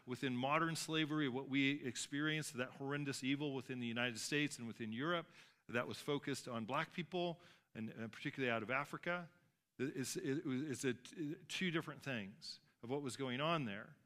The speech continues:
And so Peter addressed that of how do you live as a servant, and, and probably the, the easiest context is that how do we live as people under authority of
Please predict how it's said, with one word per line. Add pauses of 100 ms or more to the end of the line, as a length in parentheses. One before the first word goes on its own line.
(520)
And
so (580)
Peter
addressed
that
of (100)
how
do
you
live
as
a
servant,
and,
and (140)
probably
the, (340)
the
easiest
context
is
that (240)
how
do
we
live
as
people
under
authority (440)
of